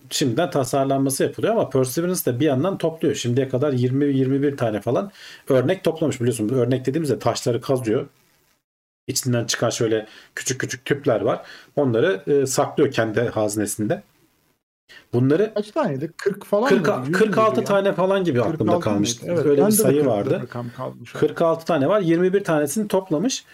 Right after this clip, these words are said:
Speaker 1: Şimdi,
Speaker 2: Hı hı.
Speaker 1: e, on tanesini bunlardan şeye bırakacak, yüzeye bırakacak. Hatta şöyle bak, bu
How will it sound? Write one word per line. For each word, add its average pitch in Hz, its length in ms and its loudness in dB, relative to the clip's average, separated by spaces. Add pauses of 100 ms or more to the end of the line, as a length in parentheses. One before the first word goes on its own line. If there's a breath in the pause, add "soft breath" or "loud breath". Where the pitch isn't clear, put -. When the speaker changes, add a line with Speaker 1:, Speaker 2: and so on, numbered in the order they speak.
(240 loud breath)
Speaker 1:
Şimdi, 196 300 0
Speaker 2:
Hı - 140 -6 (160)
hı. 127 300 4
Speaker 1:
e, 135 120 0 (160)
on 185 240 4
tanesini 143 520 0
bunlardan 156 480 2
şeye 185 300 2
bırakacak, 101 480 0
yüzeye 131 340 2
bırakacak. 143 540 -2
Hatta 131 260 0
şöyle 131 260 -2
bak, 123 220 -4
bu 120 220 -2